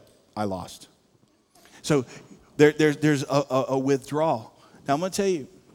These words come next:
this right here can also be a very deep heart issue. Because there's a lot of hurt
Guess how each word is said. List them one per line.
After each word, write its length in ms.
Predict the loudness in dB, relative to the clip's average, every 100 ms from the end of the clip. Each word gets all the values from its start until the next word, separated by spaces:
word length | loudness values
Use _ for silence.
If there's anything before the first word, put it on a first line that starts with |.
| -20 _ _ _ _ -20 -4
this 280 | -2 -2 -2
right 180 | -4
here 200 | -2 -4
can 160 | -4 -6
also 260 | -6 -8 -6
be 160 | -4
a 40 | -4
very 520 | -4 -4 -4 -4 -6 -14 -20 -20 -20 -20 -6
deep 340 | -2 -2 -2 -8 -20 _ _ -18
heart 680 | -12 -6 -2 -2 -4 -12 -20 -20 _ _ _ _ -8
issue. 360 | -8 -6 -10 -14 -20 _ _ _ _ _ _ _ -20 -14 -6
Because 300 | -2 -2 -2
there's 180 | -4 -4
a 60 | 0
lot 220 | 0 0
of 80 | -4
hurt 580 | -10 -6 -6 -8 -16